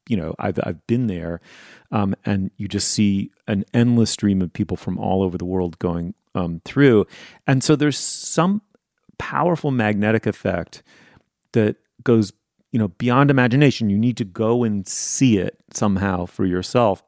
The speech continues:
And I'm totally susceptible to it. Um, I've been to the small town in Scotland where, you know, my sentimentally favorite movie, Local Hero, was filmed. I mean, it's not the kind of thing I would otherwise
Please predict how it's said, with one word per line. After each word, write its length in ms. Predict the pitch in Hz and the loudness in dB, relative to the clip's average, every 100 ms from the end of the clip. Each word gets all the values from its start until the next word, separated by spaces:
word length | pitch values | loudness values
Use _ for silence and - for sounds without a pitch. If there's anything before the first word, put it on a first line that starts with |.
| _ | _
And 140 | 131 - - | -10 -10 -12
I'm 440 | 143 190 175 156 - _ _ _ _ - | -4 -2 0 -4 -10 _ _ _ _ -20
totally 560 | - 139 143 143 143 | -6 -2 0 0 0
susceptible 640 | 131 131 - 160 127 - - | 0 -2 -2 -2 -6 -8 -12
to 200 | - - | -14 -12
it. 240 | - - - _ - - - | -12 -12 -16 _ -20 -20 -4
Um, 220 | 117 110 - | 0 0 0
I've 220 | 120 104 | -2 0
been 200 | 123 131 135 | 2 2 2
to 100 | 123 | -4
the 100 | 117 | -4
small 360 | - 104 110 | -2 0 0
town 280 | 110 110 107 | -2 -4 -2
in 140 | 101 | -4
Scotland 640 | 95 - 101 110 113 90 87 | -6 -4 -2 -2 -2 -2 -2
where, 400 | 98 92 90 87 - _ _ _ | 0 0 0 -2 -8 _ _ _
you 140 | 113 | 0
know, 80 | 101 | 2
my 240 | 92 92 - _ | 2 0 -4 _
sentimentally 600 | - 113 107 107 107 104 | 0 0 2 0 0 -2
favorite 400 | 92 104 92 95 | 0 0 0 0
movie, 220 | 107 92 95 | -2 -6 -4
Local 340 | 92 - 104 | -6 -6 -8
Hero, 280 | - 101 95 | 0 2 2
was 220 | 95 - | 0 -2
filmed. 380 | - - - - | -4 -6 -6 -10
I 20 | |
mean, 80 | 117 | -12
it's 120 | 113 | -10
not 120 | 139 | -8
the 60 | - | -8
kind 160 | - 139 | -6 -6
of 60 | |
thing 120 | 139 | -2
I 40 | 120 | -2
would 120 | 104 - | -2 -6
otherwise 480 | - 131 120 107 | 0 0 2 -2